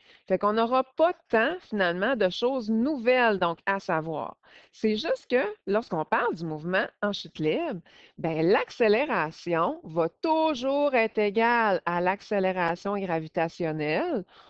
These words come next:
autrement dit, à la gravité, à l'attraction gravitationnelle de la Terre,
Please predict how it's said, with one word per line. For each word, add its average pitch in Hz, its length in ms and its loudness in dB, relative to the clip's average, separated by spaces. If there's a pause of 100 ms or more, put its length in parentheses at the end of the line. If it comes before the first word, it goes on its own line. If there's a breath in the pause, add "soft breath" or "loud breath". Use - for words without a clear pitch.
(140)
autrement 247 720 4
dit, 226 320 2
à 190 80 6
la 165 220 4
gravité, 190 800 2
à 165 80 2
l'attraction 190 580 0
gravitationnelle 180 840 0
de 185 80 4
la 156 200 4
Terre, 202 540 0